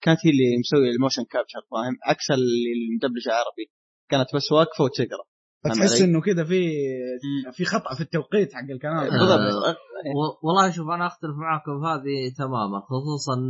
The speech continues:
Speaker 4: نفس هذه نادين الجيم. شفت لها
Speaker 1: مهم.
Speaker 4: كذا فيديوهات، حاولت بقدر الإمكان إنها تجيب لارا كرافت. بالنسبة
Speaker 1: أنا
Speaker 4: لي
Speaker 1: أقول
Speaker 4: ما
Speaker 1: لك
Speaker 4: دخلتني جو.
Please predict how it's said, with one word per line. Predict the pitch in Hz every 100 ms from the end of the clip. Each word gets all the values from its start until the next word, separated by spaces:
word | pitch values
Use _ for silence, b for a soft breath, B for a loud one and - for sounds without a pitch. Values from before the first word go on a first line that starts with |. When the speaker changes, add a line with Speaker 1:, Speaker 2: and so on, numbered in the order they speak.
| 127
Speaker 4:
نفس | 135 -
هذه | 113 117 107
نادين | 107 107 113
الجيم. | 113 107 110 117 123 _ _ _
شفت | - 160 151
لها | 139
Speaker 1:
مهم. | 127
Speaker 4:
كذا | 147 131
فيديوهات، | 131 135 139 147 156 - _ _
حاولت | - 156 160 143 123 120
بقدر | 127 156 143 135
الإمكان | 135 131 151
إنها | 139 131 127
تجيب | 123 127
لارا | 123 113 107
كرافت. | 101 87 -
بالنسبة | 117 139 131 120 143
Speaker 1:
أنا | 196
Speaker 4:
لي |
Speaker 1:
أقول | 180 202
Speaker 4:
ما |
Speaker 1:
لك | 190 185
Speaker 4:
دخلتني | 139 139 135 117 113
جو. | 139 165